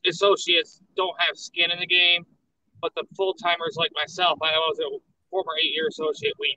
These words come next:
did. So even that logic doesn't help. But, like, I really think no tip, no trip. Bid for my service. I don't care about the tip. 'Cause, okay,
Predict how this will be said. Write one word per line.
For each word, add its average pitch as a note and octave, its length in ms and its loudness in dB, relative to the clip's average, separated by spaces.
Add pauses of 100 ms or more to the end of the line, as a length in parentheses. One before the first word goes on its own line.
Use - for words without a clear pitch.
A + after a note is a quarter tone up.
did. C3+ 420 2 (540)
So D#3 140 2 (200)
even E3+ 280 2
that D#3 280 2
logic C#3 300 0
doesn't C#3 300 -8
help. D3+ 320 -2
But, D3 160 2
like, C#3+ 200 4 (1000)
I F3 260 2
really F#3+ 400 8
think F#3 280 2 (240)
no F3 120 0
tip, F3 280 -2
no D#3+ 180 -2
trip. F#3 280 0 (1120)
Bid G3 200 4
for G3 120 -2
my F3 160 2
service. D3 520 -4
I D#3 100 -2
don't E3+ 220 -4
care E3 140 -4
about D3 180 -4
the - 60 -20
tip. C3 260 -12 (1000)
'Cause, F3 180 2 (100)
okay, E3 320 2